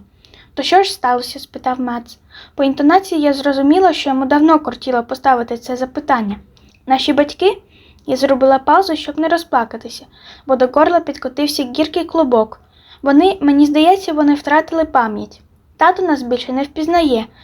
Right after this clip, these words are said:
ледь чутно додав Бену. Вражена Сьюзен аж прикрила рот рукою. «Ох, лишенько, це найжахливіше, що мені довелося сьогодні почути. А я за цей день вислухала чимало поганого».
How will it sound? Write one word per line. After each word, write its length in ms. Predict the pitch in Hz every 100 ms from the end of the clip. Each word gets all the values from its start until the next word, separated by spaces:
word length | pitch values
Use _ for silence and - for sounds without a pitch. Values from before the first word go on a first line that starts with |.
| _
ледь 200 | - 254
чутно 260 | - 320 330
додав 340 | 277 254 247
Бену. 320 | 233 220 208 220 _ _ _ _ -
Вражена 460 | 269 277 294 285
Сьюзен 440 | 285 330 427 392 277
аж 160 | 254 -
прикрила 540 | 269 254 294 330 370
рот 260 | 359 277 -
рукою. 400 | 233 226 208 196 - _ _ - -
«Ох, 280 | - 359 -
лишенько, 520 | 285 269 247 240 247 - - _
це 140 | 311
найжахливіше, 760 | 294 294 285 269 320 381 392 330
що 160 | 302 294
мені 280 | 262 262
довелося 760 | 302 285 262 254 262 285 - 285 - -
сьогодні 440 | - 254 269 294
почути. 540 | 294 277 - 220 - - _ - - -
А 140 | 254
я 180 | 262 302
за 140 | 403
цей 220 | 392 320
день 240 | 254 254 240 - -
вислухала 560 | 285 285 - 339 330
чимало 500 | 330 370 339 277 254
поганого». 600 | 247 247 240 226 220 208